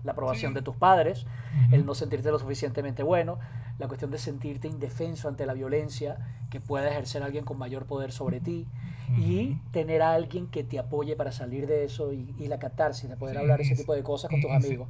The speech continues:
Speaker 2: exacto, y sen-, sentir que no, que estás atrapado y que no tienes, no tienes para dónde ir a pesar de que eres una persona inteligente, que es lo que le pasa a Chris.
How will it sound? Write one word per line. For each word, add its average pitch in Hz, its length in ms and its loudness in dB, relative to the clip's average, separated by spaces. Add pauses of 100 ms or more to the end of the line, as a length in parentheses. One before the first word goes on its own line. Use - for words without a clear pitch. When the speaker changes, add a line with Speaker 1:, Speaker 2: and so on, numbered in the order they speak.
(120)
Speaker 2:
exacto, 127 360 2
y 131 40 6
sen-, 135 180 4
sentir 135 460 2
que 165 100 -4
no, 170 180 -4
que 143 100 0
estás 123 200 4
atrapado 131 540 2
y - 20 0
que 131 100 0
no 120 140 0
tienes, 139 460 2 (580)
no 120 140 2
tienes 135 200 4
para 143 180 2
dónde 120 280 2
ir 135 220 0
a 131 60 -2
pesar 123 280 -2
de 123 80 2
que 131 140 0
eres 120 140 4
una 131 140 6
persona 127 280 0
inteligente, 127 560 0
que - 80 -4
es 110 40 4
lo 110 80 0
que 131 80 0
le 127 100 4
pasa 120 280 -2
a - 40 2
Chris. 156 300 0